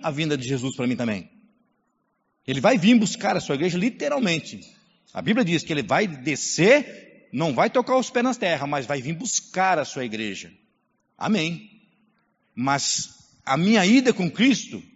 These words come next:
determina o tempo de vida que eu estou aqui. Eu posso ir hoje com Cristo.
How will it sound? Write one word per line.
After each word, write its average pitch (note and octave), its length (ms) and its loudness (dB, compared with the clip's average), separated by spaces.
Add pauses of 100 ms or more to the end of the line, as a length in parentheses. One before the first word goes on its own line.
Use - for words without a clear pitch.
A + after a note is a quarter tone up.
(680)
determina D#3+ 760 2
o D#3+ 100 -10
tempo G#3+ 380 0
de F#3 120 -2
vida E3+ 320 -4
que A#3 80 -10
eu A#3 60 -4
estou A#3+ 140 -6
aqui. A#3 280 -8 (320)
Eu B2+ 100 -8
posso B2 300 -8
ir D#3+ 120 -2
hoje F3 320 0
com G#2+ 120 -12
Cristo. - 380 -16